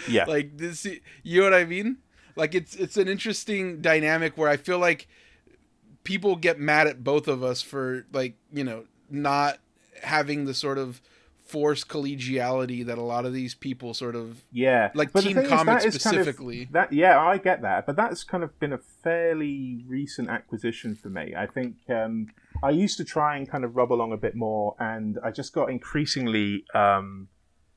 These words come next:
Speaker 1: like, sick and tired of, um, bullshit. Like, just
Speaker 2: Yeah.
Speaker 1: bad behavior being covered up with this veneer of, um, of gentility. That's, it was, it just seemed, it,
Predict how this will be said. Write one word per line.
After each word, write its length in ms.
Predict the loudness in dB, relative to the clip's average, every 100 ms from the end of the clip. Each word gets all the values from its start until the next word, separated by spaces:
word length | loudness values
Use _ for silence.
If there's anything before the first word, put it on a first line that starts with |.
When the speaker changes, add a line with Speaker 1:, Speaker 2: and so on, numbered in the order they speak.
| _
Speaker 1:
like, 180 | -4 -4
sick 300 | -4 -8 -6
and 120 | -6 -6
tired 540 | -2 -2 0 -2 -6 -16 _
of, 260 | -6 -6 -8 -20 _ -6
um, 580 | -4 -6 -10 -16 -18 -20 _ _ _ _ _ _ _ _ _
bullshit. 580 | -4 -4 -4 0 0 -2 -10 -18 _ _
Like, 240 | -2 -2 -4 _ -4
just 380 | -4 -4 -10
Speaker 2:
Yeah. 200 | -10 -10 -12 _ _ _
Speaker 1:
bad 260 | 10 10 6
behavior 440 | 2 2 4 2
being 240 | 2 2
covered 320 | 2 0 4 4
up 180 | 4
with 160 | 2 -2
this 420 | -2 -4 -8 -12 -12
veneer 800 | -6 -2 2 2 4 6 4 0
of, 360 | 0 0 -2 -2
um, 460 | 0 0 -4 -8 -4
of 160 | -4
gentility. 760 | -2 -4 -2 0 0 -4 -12 -10
That's, 540 | -4 -4 -4 -12 -14 -16 _ _ _
it 160 | -8 -6
was, 220 | -6 -6
it 100 | -4
just 160 | -4 -2
seemed, 180 | -2 -2
it, 120 | -2